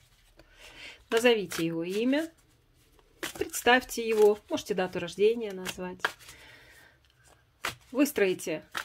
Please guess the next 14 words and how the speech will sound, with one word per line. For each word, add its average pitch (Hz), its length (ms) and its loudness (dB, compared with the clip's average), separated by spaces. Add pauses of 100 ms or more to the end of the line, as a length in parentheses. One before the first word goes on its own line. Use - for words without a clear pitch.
(120)
энергетический 208 880 0
канал 196 480 -4
сейчас - 440 -8
с - 60 -14
ним 170 180 -10
некий. 175 320 -6
Будем 208 280 0
надеяться, 180 400 -6
карты 196 320 -6
Таро 233 220 -4
покажут 220 500 -4
именно 190 220 -6
вашу 175 240 -10
ситуацию. - 640 -12